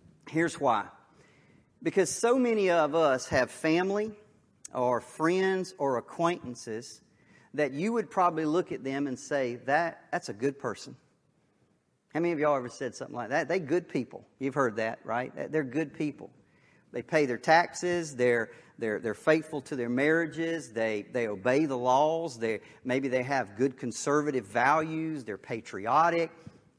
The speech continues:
And we look at 'em and say, "They're good people," yet you know that they're not Christians. You know they're not a Christian. They, they have no love for Jesus in their life. They may have attended church at one point. Maybe they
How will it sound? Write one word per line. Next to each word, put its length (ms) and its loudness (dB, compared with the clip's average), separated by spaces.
And 120 0
we 160 4
look 220 8
at 180 6
'em 80 4
and 100 2
say, 340 0
"They're 240 0
good 320 -4
people," 400 -6
yet 340 2
you 220 2
know 640 2
that 240 0
they're 160 4
not 320 2
Christians. 800 -10
You 160 -2
know 180 6
they're 140 0
not 180 2
a 40 -10
Christian. 500 -8
They, 160 2
they 180 2
have 140 2
no 240 2
love 420 2
for 140 -10
Jesus 720 -6
in 180 -4
their 200 -2
life. 320 -2
They 100 6
may 160 4
have 120 4
attended 440 0
church 400 0
at 80 -6
one 260 0
point. 440 -6
Maybe 320 0
they 260 0